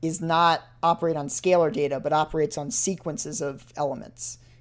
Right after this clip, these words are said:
and where it's all parallel. And, um, I, I, the, one of the nice things about this model where you express your code in terms of some known algorithms,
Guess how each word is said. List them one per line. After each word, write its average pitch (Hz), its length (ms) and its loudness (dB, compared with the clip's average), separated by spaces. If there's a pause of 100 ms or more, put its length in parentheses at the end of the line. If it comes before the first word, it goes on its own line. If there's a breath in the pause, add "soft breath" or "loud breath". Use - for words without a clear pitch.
(180 soft breath)
and 151 240 -4
where 156 140 -2
it's 143 140 -2
all 151 500 6
parallel. 123 600 -8 (880 soft breath)
And, 151 340 -2
um, 147 500 2 (1040)
I, 165 400 0
I, 175 140 4
the, 175 240 6
one 202 180 2
of 196 60 0
the 185 80 2
nice 214 300 2
things 208 200 -4
about 185 220 2
this - 180 -6
model 156 540 -2 (140)
where 151 640 0 (500 soft breath)
you 156 640 -6 (380)
express 185 560 0
your 175 140 0
code 175 400 0
in 156 100 -6
terms 165 340 -6
of 160 140 -6
some 139 340 -6
known 160 640 -2
algorithms, 180 840 -4